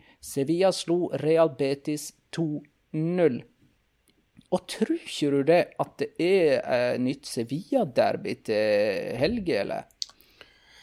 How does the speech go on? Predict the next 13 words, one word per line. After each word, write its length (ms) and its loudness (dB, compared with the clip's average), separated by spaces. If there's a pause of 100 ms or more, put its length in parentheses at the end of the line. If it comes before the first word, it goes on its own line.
Eh, 540 8 (400)
det 200 0
er 80 6
jo 160 6
to 120 4 (100)
runder 260 6
nå, 140 6
da. 140 10 (100)
Eh, 540 4 (260)
det 100 -4
starter 1040 4
i 480 -2
morgen, 720 2